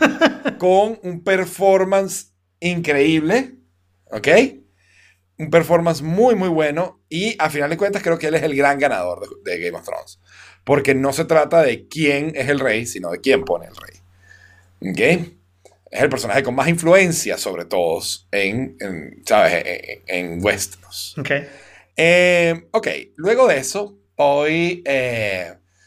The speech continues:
Speaker 2: no sé si quieres ir como, bueno, hacemos el análisis personaje por
Speaker 1: No
Speaker 2: personaje.
Speaker 1: sé, es que tú querías
Speaker 2: De repente.
Speaker 1: ir por toda la historia y, y no sé, porque ya hablaste de Tyrion,
Speaker 2: No,
Speaker 1: ya
Speaker 2: vamos a
Speaker 1: hablaste de
Speaker 2: hacer
Speaker 1: Tyrion. ¿Cuál es mi problema con Tyrion? Yo no
Speaker 2: Sí.
Speaker 1: estoy de acuerdo para nada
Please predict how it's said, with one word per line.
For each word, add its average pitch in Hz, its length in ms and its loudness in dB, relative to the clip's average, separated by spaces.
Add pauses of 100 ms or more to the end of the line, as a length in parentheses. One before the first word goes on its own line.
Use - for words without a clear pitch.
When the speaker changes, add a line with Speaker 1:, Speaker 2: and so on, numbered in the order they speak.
(180)
Speaker 2:
no 175 140 2
sé 185 100 -4
si 220 160 -4
quieres 208 220 4
ir 202 120 -2
como, 196 240 -4
bueno, 147 360 2
hacemos 190 260 -4
el 208 60 2
análisis 175 320 0
personaje 131 340 -6
por 160 100 -4
Speaker 1:
No - 40 -8
Speaker 2:
personaje. 131 300 -6
Speaker 1:
sé, 233 220 2
es 131 60 -4
que - 120 -4
tú 160 200 -8
querías 175 220 2
Speaker 2:
De 151 60 -2
repente. 175 180 0
Speaker 1:
ir - 40 -14
por 170 160 -4
toda 170 180 0
la 180 60 -4
historia 170 520 -2
y, 131 460 -8
y 120 100 -14
no 117 100 -14
sé, 202 240 -4 (220)
porque 156 260 -2
ya 165 120 2
hablaste 202 240 0
de 202 100 2
Tyrion, 214 160 0
Speaker 2:
No, 190 60 2
Speaker 1:
ya 190 100 2
Speaker 2:
vamos 175 100 0
a 160 40 0
Speaker 1:
hablaste 240 220 0
de 240 60 2
Speaker 2:
hacer 202 100 -4
Speaker 1:
Tyrion. 143 180 -10
¿Cuál 180 160 -2
es 180 60 0
mi 233 60 -4
problema 180 300 -6
con 208 100 -6
Tyrion? 165 220 -6
Yo 151 80 -4
no 165 80 -4
Speaker 2:
Sí. 180 80 -2
Speaker 1:
estoy 175 100 4
de 175 80 -2
acuerdo 180 200 -2
para 143 180 0
nada 143 380 0